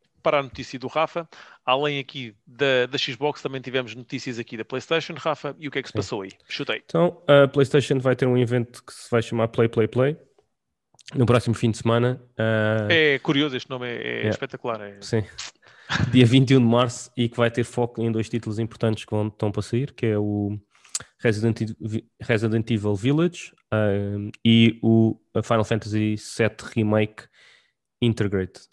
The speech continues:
Speaker 2: Ahm, vamos ter lá o, ah, Mori-sama Sato e o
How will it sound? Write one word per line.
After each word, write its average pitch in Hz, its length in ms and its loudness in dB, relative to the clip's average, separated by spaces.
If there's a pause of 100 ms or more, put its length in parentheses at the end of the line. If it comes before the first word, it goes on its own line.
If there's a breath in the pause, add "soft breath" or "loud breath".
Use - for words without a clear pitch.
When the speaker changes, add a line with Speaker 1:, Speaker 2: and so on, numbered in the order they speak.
(160)
Speaker 2:
Ahm, 113 880 0 (320)
vamos 120 280 -4
ter 127 160 2
lá 123 200 4
o, 117 540 0
ah, 110 180 -2
Mori-sama 117 720 0
Sato 113 480 -4
e 107 140 -6
o 104 180 -8